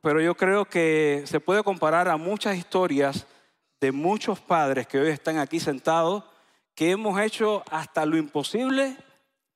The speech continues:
porque nuestros hijos tengan un futuro mejor. Así que con esta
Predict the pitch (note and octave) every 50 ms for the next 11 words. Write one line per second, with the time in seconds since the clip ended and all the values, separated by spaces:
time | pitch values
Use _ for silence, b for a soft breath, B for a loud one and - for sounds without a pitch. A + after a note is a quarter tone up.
0 | _ _ _ _ _ - D#3+ D#3 - D#3+ D#3 D#3 D3 - - D3 - - F#3 G3+
1 | F#3 F#3 E3 - - B B B B B B B B - - E3+ E3+ E3 E3+ F3+
2 | D#3+ C3+ - D#3 - E3+ D#3+ E3 D3+ B2+ - C3 A#2+ - - - - - _ _
3 | _ _ _ _ _ _ _ _ _ _ _ _ _ _ _ _ _ - - G3
4 | F#3+ - C4 C4+ - D4 C4+ B3 A#3 G3+ F#3 D#3+ - - - - - _ _ -
5 | F#3+ F#3+ A3 A#3+ A#3+ A#3+ - C4+ B3+ A3+ F#3+